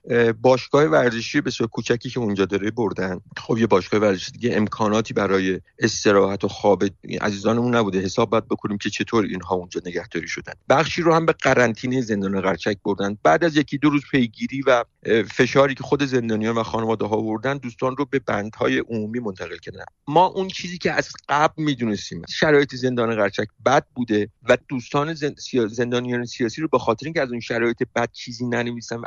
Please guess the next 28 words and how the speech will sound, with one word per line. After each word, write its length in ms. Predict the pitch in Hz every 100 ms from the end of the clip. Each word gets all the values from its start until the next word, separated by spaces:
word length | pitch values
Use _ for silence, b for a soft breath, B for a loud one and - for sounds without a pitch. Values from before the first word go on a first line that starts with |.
| 107
اخبار 360 | - - 120
بیرون 320 | 117 123 120 120
نیاد، 200 | 127 139
همه 200 | 131 139
رو 120 | 160
منتقل 420 | 131 120 123 143
کردن 520 | - 143 139 143 135 - _
به 100 | 123
زندان 420 | 117 117 120 143
اوین 500 | 147 107 113 139 143
که 160 | - 131
در، 160 | 110
از 180 | 113 101
این 180 | 143 160
زندان 640 | 135 131 120 117 117 113 104
بدنام 680 | 123 120 - 117 113 110 101 -
آلوده 720 | 120 110 113 110 110 110 104 B B -
کثیف 400 | 131 107 147 151
کسی 280 | 151 139 160
نتونه 420 | 151 151 - 110
خبری 400 | - 101 95 95
بیرون 240 | 95 98
بده. 160 | 92 -
اما 180 | 139 165
هنوز 380 | 131 135 151 170
همون 300 | - 156 160
شرایط 540 | - 143 123 123 131
هست. 320 | 139 135 -